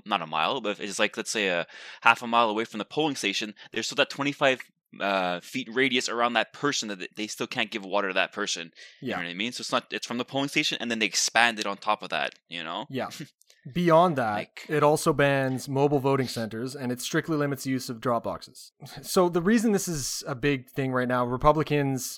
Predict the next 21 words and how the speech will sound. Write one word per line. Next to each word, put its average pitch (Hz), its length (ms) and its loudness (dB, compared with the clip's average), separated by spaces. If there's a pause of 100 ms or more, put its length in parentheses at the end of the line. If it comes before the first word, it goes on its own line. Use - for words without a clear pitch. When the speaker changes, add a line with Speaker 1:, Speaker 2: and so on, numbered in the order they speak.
Speaker 2:
are 127 200 2
all 135 160 6
up 127 100 0
in 123 80 0
arms, 117 560 2
and 120 140 -4
they're 123 80 0
comparing 127 580 -2 (240)
the 127 80 0
laws 123 600 4 (580)
for - 120 -8
voting 127 280 4
in 117 80 -2
Georgia 123 440 0
to 127 160 -6
the 113 120 -2
laws 113 260 4
for 117 140 -8
voting 107 400 -2
in 107 360 -4
Colorado. 98 480 -4